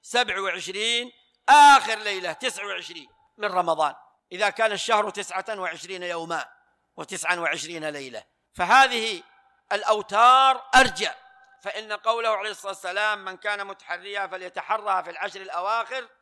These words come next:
قضي عليه بهذا النص، فقيده، فأصبح عندنا التضييق أكثر، فالمدة أقل، فالأوتار أرجى أن تكون في الأوتار. فكان عليه الصلاة والسلام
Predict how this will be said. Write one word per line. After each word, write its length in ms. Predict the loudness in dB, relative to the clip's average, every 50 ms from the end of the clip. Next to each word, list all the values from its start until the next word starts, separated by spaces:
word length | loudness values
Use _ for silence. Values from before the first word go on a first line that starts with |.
| _ _ _
قضي 320 | -2 -2 -2 0 0 2
عليه 440 | 2 2 2 0 -2 -2 -6 -6 -8
بهذا 340 | -6 -4 -2 -2 -2 -2 -4
النص، 640 | -6 -6 -6 -6 -6 -6 -8 -12 -12 -14 -16 -18 -20 _ _ _ _ _ _ _ _
فقيده، 1000 | -6 -6 -4 0 -2 0 0 0 -2 0 2 2 2 2 2 -2 -2 -2 -2 -4 -6 -10 -18 _ _ _ _ _ -8
فأصبح 520 | -4 0 0 0 0 0 -2 0 2 2 4 4 2 2 -2 -6
عندنا 720 | -8 -8 -8 -6 -4 -2 -2 -2 -2 -2 -2 -4 -6 -10 -18 _ _ _ _ _ _ _ -8 -8
التضييق 680 | -8 -8 _ -6 -6 -4 -2 -2 -4 -4 -2 -2 -2
أكثر، 340 | -2 -2 -4 -8 -8 -10 -10 _ _ _ _ _ _
فالمدة 640 | -4 -4 -2 -2 -2 -4 0 2 2 2 2 2 -2 -14 -20 _ _ _ _ _ _ -2
أقل، 380 | 0 2 4 4 4 4 2 -2 -16 -20 _ _ _ _
فالأوتار 880 | -10 -10 -4 0 0 0 0 0 2 6 8 8 8 8 8 6 2 0 2 2
أرجى 320 | 2 2 0 -4 -10 -10 -10 -14 -16 -12 -12
أن 120 | -12 -10
تكون 420 | -10 -12 -12 -12 -12 -10 -8 -8 -8
في 280 | -6 -6 -6 -6 -8 -10 _ _ _ _ _ _ _ _ -10 -10
الأوتار. 680 | -8 -4 -4 -6 -6 -2 2 2 4 4 4 0 -4 -12 -20 -20 _ _ _ _ _ _
فكان 380 | -8 -6 -2 2 2 2 4 2
عليه 320 | 0 0 -2 -4 -6 -8
الصلاة 420 | -8 -10 -8 -4 -2 -2 -2 -2 -4
والسلام 760 | -6 -12 -10 -10 -10 -8 -4 0 0 2 2 2 0 -2 -4